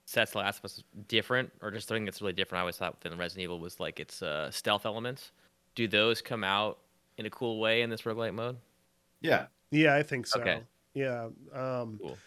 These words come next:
Speaker 3: the game doesn't have, like, a timer or anything, so you can, like, really take your
Speaker 1: Mm-hmm.
Speaker 3: time in each level, which I think is great. Um, I also just love the intensity of it. All of the guns feel amazing.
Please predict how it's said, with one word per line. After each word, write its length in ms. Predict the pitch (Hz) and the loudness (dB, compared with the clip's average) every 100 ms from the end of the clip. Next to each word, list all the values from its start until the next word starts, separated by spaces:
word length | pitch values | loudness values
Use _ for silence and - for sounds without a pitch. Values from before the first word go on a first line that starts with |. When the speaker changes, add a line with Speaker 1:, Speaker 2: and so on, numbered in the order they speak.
| _ | _
Speaker 3:
the 80 | 151 | 0
game 280 | 139 165 180 | 4 4 8
doesn't 340 | 165 147 156 | 8 8 4
have, 260 | 135 139 127 | 4 4 6
like, 180 | 135 135 | 4 4
a 60 | |
timer 640 | 123 - 131 127 127 131 131 | -2 0 2 2 0 0 0
or 40 | |
anything, 560 | 131 135 123 143 135 127 | -2 -2 -4 -6 -4 -4
so 160 | - | -4
you 180 | 127 123 | -4 -6
can, 200 | - 131 | -8 -6
like, 200 | 123 117 | -4 -6
really 260 | 123 120 120 | -6 -6 -6
take 320 | - 127 - | -6 -8 -6
your 100 | 120 | -8
Speaker 1:
Mm-hmm. 160 | - 117 | -6 -6
Speaker 3:
time 460 | 110 113 117 120 _ _ _ | -6 -6 -6 -10 _ _ _
in 100 | 143 | -6
each 220 | 135 135 143 | -4 -2 0
level, 400 | 139 135 143 135 | 2 2 0 -2
which 160 | 113 | -4
I 40 | 123 | -6
think 200 | 123 113 | -6 -6
is 120 | - | -8
great. 500 | - 120 120 120 120 _ - - - - _ _ _ | -4 -2 -2 -4 -6 _ -20 -20 -20 -20 _ _ _
Um, 600 | - 127 127 127 120 117 - _ _ _ _ _ _ _ - - | 0 4 4 4 2 -4 -14 _ _ _ _ _ _ _ -8 6
I 120 | 143 | 8
also 240 | 147 147 | 8 6
just 260 | 143 143 139 | 2 0 4
love 320 | 135 135 127 | 6 6 4
the 140 | 135 131 | 0 0
intensity 640 | 123 139 127 123 127 131 | 0 0 0 0 0 2
of 180 | 131 123 | 2 4
it. 280 | 131 127 - | 2 2 -2
All 200 | 135 135 | -2 -2
of 100 | 127 | -2
the 80 | 131 | -2
guns 400 | 123 123 131 127 | -2 -2 -2 -6
feel 480 | - 127 123 127 123 | -4 -2 0 -2 -6
amazing. 880 | - 120 120 123 117 127 123 120 123 | -12 -6 -4 -2 -2 -4 -4 -6 -8